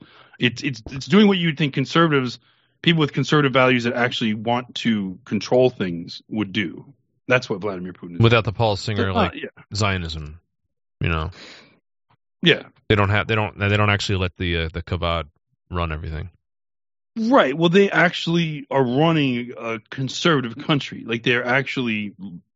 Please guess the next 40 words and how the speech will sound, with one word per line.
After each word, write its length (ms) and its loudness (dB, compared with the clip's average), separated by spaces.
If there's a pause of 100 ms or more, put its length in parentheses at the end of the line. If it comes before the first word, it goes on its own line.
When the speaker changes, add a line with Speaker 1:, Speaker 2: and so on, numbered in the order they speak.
(140)
Speaker 1:
ruling 320 6
in 60 0
a 60 -2
conservative 600 -4
way. 440 0 (100)
Like, 160 6
Speaker 2:
Actually, 440 0
Speaker 1:
they're, 80 -2 (100)
they're 120 2 (120)
Speaker 2:
that's 240 6
Speaker 1:
propping 140 8
up 120 4
religion. 400 2
They're 140 -4
propping 440 -4
up 80 -4
Speaker 2:
That's 180 4
Speaker 1:
families. 240 4
Speaker 2:
actually 160 0
Speaker 1:
They're 80 4
Speaker 2:
unfair. 500 0
That's 160 -6
actually 300 -4
unfair. 420 2
They're, 140 0
Speaker 1:
they're 260 -2
Speaker 2:
they're 100 4
Speaker 1:
outlawing 380 4
homosexuality. 760 -2
Speaker 2:
They're, 120 4
like, 180 2
way 220 2
more 240 0
cons-, 360 -8
like, 140 -2
conservatives 500 -2
aren't 200 -2
like 180 -4
this 240 -8
anymore. 480 -12